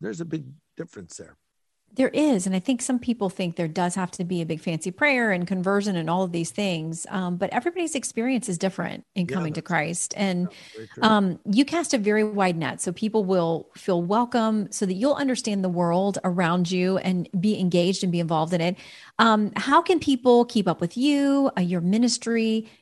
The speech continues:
Speaker 2: your books? How can they learn more?
Speaker 1: Well, thanks very much. Uh, the best way, you can follow me on social media. I'm on Twitter, just Greg Laurie. I also am on, uh, Instagram and Facebook.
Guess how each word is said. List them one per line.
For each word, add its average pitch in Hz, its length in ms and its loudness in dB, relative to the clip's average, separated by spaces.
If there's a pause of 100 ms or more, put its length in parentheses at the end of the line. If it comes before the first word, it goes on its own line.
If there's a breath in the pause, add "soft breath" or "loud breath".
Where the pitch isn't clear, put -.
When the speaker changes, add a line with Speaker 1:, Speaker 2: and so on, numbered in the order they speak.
Speaker 2:
your 196 120 2
books? 240 720 4
How 254 120 2
can 254 140 2
they 247 100 2
learn 214 180 0
more? 175 260 -6 (380)
Speaker 1:
Well, 151 80 -8
thanks 170 240 -4
very 160 160 0
much. 139 400 -4
Uh, 151 100 0
the 139 100 -4
best 170 280 -4
way, 151 160 2
you 143 200 -8
can 139 160 -6
follow 139 260 -2
me 135 160 -4
on 143 240 -8
social 139 300 -10
media. 139 340 -4
I'm 131 100 -8
on 123 140 -10
Twitter, 143 440 -4 (320 soft breath)
just - 180 -10
Greg 160 220 0
Laurie. 147 440 0 (600)
I 143 420 0
also 147 360 -2
am 135 140 -6
on, 131 440 -8
uh, 131 240 -8
Instagram 156 540 -2
and 147 100 -8
Facebook. 165 580 -2